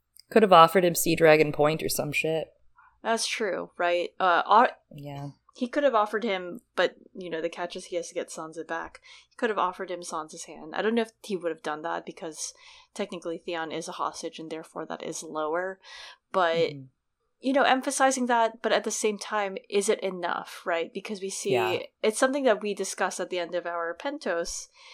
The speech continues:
Speaker 2: Patreon episode, how the desire and the chase for love when you're denied it i-, is such a big driving factor for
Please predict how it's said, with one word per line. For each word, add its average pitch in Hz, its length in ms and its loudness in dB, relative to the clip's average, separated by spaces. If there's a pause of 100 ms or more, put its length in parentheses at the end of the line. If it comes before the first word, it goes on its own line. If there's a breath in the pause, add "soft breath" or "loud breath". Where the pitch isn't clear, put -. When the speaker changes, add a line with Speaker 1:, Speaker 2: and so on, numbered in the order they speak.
(640 loud breath)
Speaker 2:
Patreon 196 480 -4
episode, 175 540 -4 (140)
how 185 560 -2 (1400)
the 220 100 4
desire 226 640 2
and 196 220 -2
the 185 60 0
chase 190 420 -6
for 190 180 -6
love 160 540 -4 (1500)
when 185 200 -4
you're 175 120 -6
denied 160 420 -4
it 160 120 -2 (200)
i-, - 20 -8
is 180 100 -4
such 185 220 -4
a 175 120 -8 (320)
big 190 300 0
driving 170 340 -2
factor 170 460 -10
for 160 360 -6